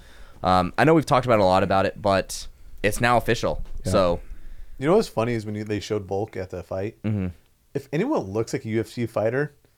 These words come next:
Speaker 3: it's Volkanovski.
Speaker 1: You think so?
Speaker 3: Like, he looks like a fighter.
Speaker 2: He looks like a villain
Speaker 3: <laughs>
Speaker 2: in a mo-, like
Speaker 3: Yeah.
Speaker 2: a Disney movie.
Speaker 1: I can see that.
Speaker 3: <laughs> Yeah.
Speaker 2: You know?
Speaker 1: Yeah, that's a good call, too. He's a Marvel villain or something.
Speaker 2: Yeah.
Speaker 1: No, I don't know about this fight. Like,
Speaker 3: You got,
Speaker 1: I'm,
Speaker 3: yeah, you
Speaker 1: I'm
Speaker 3: were
Speaker 1: gonna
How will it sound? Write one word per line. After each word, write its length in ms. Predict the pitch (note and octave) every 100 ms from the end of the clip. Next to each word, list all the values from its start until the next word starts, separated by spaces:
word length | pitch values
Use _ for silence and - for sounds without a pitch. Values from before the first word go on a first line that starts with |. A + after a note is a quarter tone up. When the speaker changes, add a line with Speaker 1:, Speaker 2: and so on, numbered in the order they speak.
| _
Speaker 3:
it's 100 | A2+
Volkanovski. 640 | A#2 A2 F#2 F2 - - -
Speaker 1:
You 80 | G2+
think 160 | C3
so? 200 | E3 A3 G#3 -
Speaker 3:
Like, 280 | C3 B2+ _ -
he 180 | E3 G3+
looks 540 | B2 B2+ C3 - -
like 180 | A2+ A2
a 40 | G2
fighter. 420 | F2 C2+ A#1 A1 _ _ -
Speaker 2:
He 40 |
looks 120 | A#2+ F3
like 80 |
a 60 | G#2+
villain 440 | F2 G2 F#2+ F2+ - _
Speaker 3:
<laughs> 180 | - F3
Speaker 2:
in 140 | A2 G2+
a 80 | F#2+
mo-, 120 | F#2+
like 180 | G#2 G2+
Speaker 3:
Yeah. 120 | A#2
Speaker 2:
a 40 |
Disney 260 | G2+ F#2 F#2+
movie. 140 | F#2+
Speaker 1:
I 40 | -
can 160 | -
see 100 | F#2+
that. 240 | G2 F#2+ D3+
Speaker 3:
<laughs> 140 | C#3+ F3
Yeah. 260 | B2 G2+
Speaker 2:
You 60 | F#2
know? 100 | F#2+
Speaker 1:
Yeah, 240 | C#3 B2+ A2+ -
that's 160 | B2 C3+
a 40 |
good 120 | C3
call, 160 | G2+ F#2+
too. 200 | - G2
He's 120 | A#2+
a 40 | G#2+
Marvel 320 | F#2+ F#2+ F2+
villain 300 | E2 E2 F2+
or 60 | G2
something. 300 | G2+ G#2 G2+
Speaker 2:
Yeah. 260 | F#2+ F#2 - - - - - - - - -
Speaker 1:
No, 80 | C4+ -
I 140 | A#3+
don't 160 | F#3 A#2+
know 140 | G2
about 280 | G#2 G2+ G2
this 180 | G2+ -
fight. 300 | - G2 G2
Like, 300 | G2 G2+ - - -
Speaker 3:
You 100 | C3
got, 80 | -
Speaker 1:
I'm, 60 |
Speaker 3:
yeah, 140 | C3 C#3
you 60 |
Speaker 1:
I'm 120 | D3 F#3
Speaker 3:
were 120 | D3+
Speaker 1:
gonna 180 | F3+